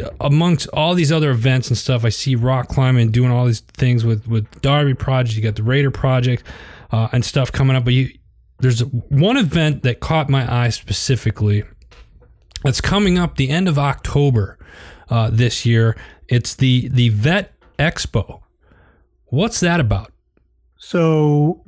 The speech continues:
Speaker 2: two years ago, uh, our Raider Project director, Nick Kumlatzos, came to me and he said, "We want to host the Raider Project Transition Seminar in Wilmington.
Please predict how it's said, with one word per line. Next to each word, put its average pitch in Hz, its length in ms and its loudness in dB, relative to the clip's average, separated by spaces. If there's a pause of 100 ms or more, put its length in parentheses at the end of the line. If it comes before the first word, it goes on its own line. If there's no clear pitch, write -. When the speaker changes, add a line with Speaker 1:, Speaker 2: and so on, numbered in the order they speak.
Speaker 2:
two 233 160 2
years 196 260 2
ago, 131 480 -4 (880)
uh, 147 340 -4
our 156 180 -2
Raider 170 280 0
Project 151 440 -2
director, 143 400 -2
Nick 160 180 -2
Kumlatzos, 139 600 -4
came 139 220 -4
to 151 100 -8
me 135 140 -2
and 135 100 -4
he 139 140 -4
said, 135 380 -6 (500)
"We 170 240 -2
want 170 380 -4
to 165 120 -4
host 147 520 -4 (160)
the 143 100 -2
Raider 156 320 -2
Project 170 460 -4
Transition 156 460 -2
Seminar 131 440 -4
in 131 100 -4
Wilmington. 147 560 -4